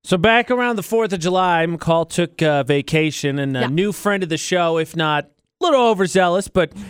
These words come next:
Speaker 1: good, I think good
Speaker 2: Grateful.
Speaker 1: intention regardless, friend of
Speaker 2: Correct.
Speaker 1: the show, Chad,
Speaker 2: Yeah.
Speaker 1: was, uh, sad that you didn't give your annual P S A speech, you know, to protect the animals.
Speaker 2: Right.
Speaker 1: A J McCall at V F X. And
Speaker 2: Right.
Speaker 1: with us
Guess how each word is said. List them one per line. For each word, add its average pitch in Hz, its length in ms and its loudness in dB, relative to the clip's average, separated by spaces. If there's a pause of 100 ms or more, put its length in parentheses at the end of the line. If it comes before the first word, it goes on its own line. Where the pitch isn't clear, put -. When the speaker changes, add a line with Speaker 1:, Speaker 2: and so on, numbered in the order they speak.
(500)
Speaker 1:
good, 277 260 2 (140)
I 226 80 0
think 403 300 0
good 285 140 2
Speaker 2:
Grateful. 262 80 0
Speaker 1:
intention 214 640 -4
regardless, 170 680 -2
friend 185 180 -2
of 180 40 0
Speaker 2:
Correct. 165 100 -6
Speaker 1:
the 156 80 -6
show, 151 260 -4
Chad, 139 680 0 (120)
Speaker 2:
Yeah. 294 160 -6 (440)
Speaker 1:
was, 151 300 -2
uh, 151 360 0 (500)
sad 131 760 -2 (180)
that 139 140 -4
you 147 140 -4
didn't 156 220 -2
give 143 200 -4
your 147 260 -2
annual 147 400 0
P 147 220 -2
S 131 180 -4
A 135 120 -2
speech, 127 420 -6
you 135 80 -4
know, 117 180 -2
to 113 140 -10
protect 131 440 -6
the 131 120 -2
animals. 110 480 -6
Speaker 2:
Right. 262 140 -2
Speaker 1:
A - 20 -4
J 120 180 -8
McCall 113 360 -8
at 101 100 -14
V 113 180 -14
F 104 200 -14
X. 117 260 -8
And 120 100 -10
Speaker 2:
Right. 233 140 -2
Speaker 1:
with 139 100 -6
us 131 300 -4